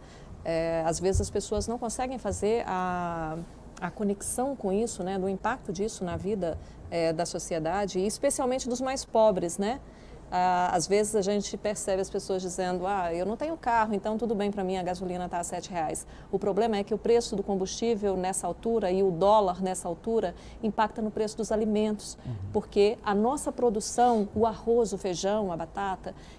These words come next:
Speaker 1: ele é, a nossa produção ela é transportada,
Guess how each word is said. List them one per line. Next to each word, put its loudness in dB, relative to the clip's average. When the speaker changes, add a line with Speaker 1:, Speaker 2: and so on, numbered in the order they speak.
Speaker 1:
ele 6
é, 4
a 2
nossa 0
produção 0
ela 2
é 2
transportada, -2